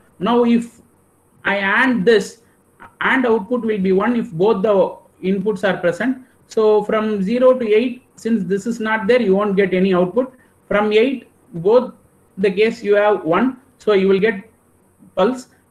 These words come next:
And again, when you cross twelve, this becomes zero. So the output of this and gate is,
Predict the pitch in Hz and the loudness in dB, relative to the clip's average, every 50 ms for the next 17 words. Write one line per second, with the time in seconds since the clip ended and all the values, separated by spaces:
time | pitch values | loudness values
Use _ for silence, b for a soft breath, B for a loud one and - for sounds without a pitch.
0 | - 170 180 190 190 190 240 294 302 269 254 233 233 214 190 208 220 226 214 - | -10 -6 -4 -4 -2 -2 0 0 0 0 0 0 -2 -2 -2 -4 -4 -4 -4 -6
1 | - - 208 226 254 311 359 - - _ _ _ _ _ _ _ _ _ - 175 | -8 -4 -2 -2 -2 -2 -4 -8 -12 _ _ _ _ _ _ _ _ _ -12 -8
2 | 185 190 185 165 175 185 202 214 208 180 160 170 151 - - - 202 196 185 190 | -8 -8 -8 -8 -10 -8 -6 -4 -4 -2 -2 -2 -2 -4 -2 -2 0 2 2 2
3 | 220 - B B B B B - 175 - - 202 220 208 277 262 233 262 240 196 | 0 -2 B B B B B -2 0 2 4 4 2 0 -2 -4 -2 0 0 0
4 | 185 220 202 - 190 190 196 208 214 196 202 226 214 190 214 240 233 - - | 0 0 0 0 0 -2 -2 -2 -2 -2 0 -2 0 0 -2 -4 -4 -6 -14